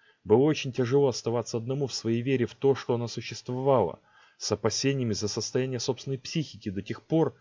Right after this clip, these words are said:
пока он наконец не раскрыл всей правды о магии огненной цепи и не убедил остальных,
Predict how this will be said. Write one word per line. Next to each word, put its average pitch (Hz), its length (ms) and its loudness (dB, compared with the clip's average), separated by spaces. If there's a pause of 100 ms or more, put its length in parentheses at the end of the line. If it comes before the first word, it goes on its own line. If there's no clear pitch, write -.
(320)
пока 127 220 2
он 135 160 6
наконец 135 480 0
не 123 80 0
раскрыл 143 380 -2
всей 127 220 -4
правды 123 360 0
о 120 40 2
магии 120 340 0
огненной 117 340 0
цепи 120 500 -6 (380)
и 101 80 -6
не 104 100 0
убедил 104 380 2
остальных, 110 500 -2